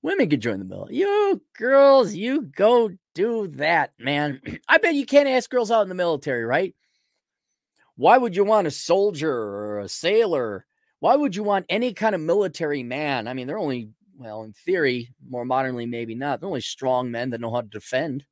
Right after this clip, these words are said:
They're only brave men. Why would you want, "Oh, no, you can't. Oh, did you ask out Private Johnson? Oh, well, d-, thirty demerit points for you."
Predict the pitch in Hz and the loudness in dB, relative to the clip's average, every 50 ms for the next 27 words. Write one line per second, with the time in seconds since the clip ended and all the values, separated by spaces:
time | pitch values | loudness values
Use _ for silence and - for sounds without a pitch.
0 | _ _ _ _ _ _ _ _ _ _ _ _ _ - 143 147 147 131 110 - | _ _ _ _ _ _ _ _ _ _ _ _ _ -8 -6 -4 -4 -4 -4 -4
1 | 110 110 113 120 120 110 - 110 104 104 120 139 123 127 156 180 190 202 131 127 | -2 0 0 0 0 -2 -4 -6 -6 -6 -4 -2 0 2 2 2 0 -2 -2 -4
2 | 123 127 139 143 139 147 160 170 165 156 147 147 156 151 143 143 - 175 165 156 | -2 0 2 4 4 6 6 6 6 4 4 2 0 0 0 -2 -2 -2 0 2
3 | 151 175 202 196 156 131 131 147 135 131 190 220 208 196 208 208 202 - - 196 | 4 4 4 4 4 2 -2 -4 -4 2 4 6 6 8 8 6 4 2 2 2
4 | 202 214 208 - - - 175 180 196 190 190 175 - - _ _ _ _ _ _ | 4 4 4 4 0 -2 -2 -2 -2 -2 -2 -4 -6 -8 _ _ _ _ _ _
5 | _ _ _ _ _ _ _ _ _ _ _ _ _ _ - - 147 165 190 190 | _ _ _ _ _ _ _ _ _ _ _ _ _ _ -8 -6 -4 -4 -4 -4
6 | - - 226 147 127 143 160 175 180 175 165 156 139 123 117 110 107 117 131 151 | -4 -6 -4 0 0 2 2 2 2 2 2 2 0 0 -2 -4 -6 -6 -6 -4
7 | 151 139 127 113 101 - 123 117 127 131 110 - - 131 151 165 165 131 127 131 | -4 -4 -6 -6 -8 -8 -8 -6 -6 -6 -8 -6 -6 -4 -2 -2 -2 -2 -2 -4
8 | 131 127 147 147 143 143 131 123 117 104 - - - 117 110 113 120 131 127 117 | -2 -2 -2 -2 -4 -4 -8 -8 -8 -10 -12 -16 -18 -14 -12 -10 -8 -6 -8 -8